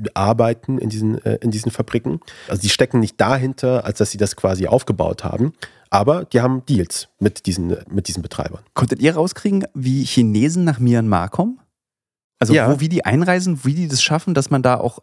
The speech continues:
Speaker 2: ich meine, Myanmar ist wirklich so einer der wenigen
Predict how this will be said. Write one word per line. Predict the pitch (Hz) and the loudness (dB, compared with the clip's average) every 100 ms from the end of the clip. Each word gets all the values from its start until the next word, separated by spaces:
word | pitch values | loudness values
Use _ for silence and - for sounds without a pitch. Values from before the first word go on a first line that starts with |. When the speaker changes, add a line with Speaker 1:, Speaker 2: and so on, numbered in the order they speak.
| _ | _
Speaker 2:
ich | - | -2
meine, | 123 127 | 0 2
Myanmar | 131 123 120 135 | 2 2 2 0
ist | 131 | -2
wirklich | 135 156 | -2 0
so | - 131 127 - - | 2 2 2 -2 -2
einer | 123 | 2
der | 127 117 104 | 4 4 4
wenigen | 120 208 196 151 143 143 | 2 4 2 2 2 0